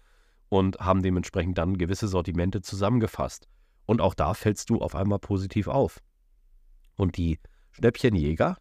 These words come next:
die dann dementsprechend danach suchen, sehen dein Produkt. Und es muss noch nicht unbedingt mit einem Price-Off verbunden sein. Es kann auch einfach nur sagen, dass du eine Platzierung in einem Handzettel hast. Das Ganze kostet natürlich Geld, aber sorgt wieder für mehr Sichtbarkeit und Reichweite.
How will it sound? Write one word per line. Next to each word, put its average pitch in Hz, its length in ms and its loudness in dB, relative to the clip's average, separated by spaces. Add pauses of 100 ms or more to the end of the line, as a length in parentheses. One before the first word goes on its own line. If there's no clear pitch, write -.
die 95 240 -2
dann 87 160 2
dementsprechend 87 560 -2
danach 82 240 -2
suchen, 120 460 -2 (460)
sehen 110 320 2
dein 107 160 2
Produkt. - 600 -4
Und 95 160 0
es 90 100 -4
muss 110 180 2
noch 95 300 -2
nicht 95 240 -2
unbedingt 95 280 0
mit 95 80 0
einem 85 80 0
Price-Off - 400 -2
verbunden 82 360 -2
sein. 73 180 -4
Es 71 100 -8
kann 90 160 -2
auch 82 80 -2
einfach 92 240 -4
nur 92 100 -2
sagen, 90 220 0
dass 85 100 -6
du - 80 -4
eine 95 100 0
Platzierung - 580 -2
in 139 160 2
einem 85 280 -2
Handzettel 76 420 -6
hast. - 240 -14
Das - 120 -8
Ganze 110 260 0
kostet - 400 -4
natürlich 80 420 -4
Geld, 139 280 0 (500)
aber 113 260 4
sorgt 104 300 0
wieder 104 160 2
für 92 200 -2
mehr 85 200 0
Sichtbarkeit 92 500 -2
und 104 80 -2
Reichweite. 85 540 -2